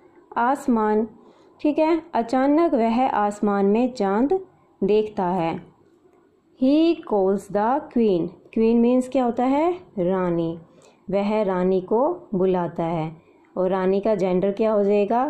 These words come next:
King, के आई एन जी, King। What is that shining thing? वह चमकती हुई चीज़ क्या है? That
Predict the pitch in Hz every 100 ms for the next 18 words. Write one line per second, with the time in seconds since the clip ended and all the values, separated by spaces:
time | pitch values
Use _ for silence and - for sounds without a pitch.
0 | 294 - 311 302 285 - _ _ _ _
1 | _ - 254 269 - 180 180 196 - 175
2 | 170 165 175 233 311 349 - - 294 302
3 | 277 277 - - _ _ _ _ _ _
4 | _ _ _ _ _ - - _ _ _
5 | - 214 208 277 330 339 359 - 226 233
6 | 233 240 254 160 180 185 214 269 320 -
7 | - - 214 180 180 185 214 302 349 359
8 | - - _ - 254 226 165 170 - _
9 | _ _ - 220 226 254 311 311 240 226
10 | 233 - 294 285 220 214 - 185 190 208
11 | 311 311 - _ - 285 269 226 202 165
12 | 165 - - - - - 185 196 196